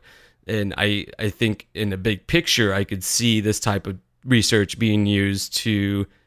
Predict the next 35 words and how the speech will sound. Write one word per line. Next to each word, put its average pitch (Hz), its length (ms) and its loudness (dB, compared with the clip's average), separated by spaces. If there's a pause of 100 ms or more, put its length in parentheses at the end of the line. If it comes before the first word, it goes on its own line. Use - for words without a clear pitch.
make 180 180 0
video 147 240 2
games 120 300 2
better. 95 560 -2 (340)
Um, 85 400 -6
not 127 160 2
necessarily 117 580 2
saying 107 540 0
that 110 140 0
we're 117 100 -2
gonna 107 160 0
make 107 240 -4
games 107 340 2
less 101 200 -4
violent, 110 540 0 (340)
but 107 200 0
we're 120 120 2
gonna 120 640 2
elicit 131 580 2
experiences 110 1120 0
that 101 180 -2
have 104 240 -2
meaningful 107 1400 2
interpretations 120 800 2
by 104 120 4
the 104 60 0
people 110 240 0
who 98 120 -2
play 104 280 0
them, 101 260 -2
and 107 140 -2
they're 107 80 -2
not 104 220 -2
just 104 220 -4
mindless 98 640 -2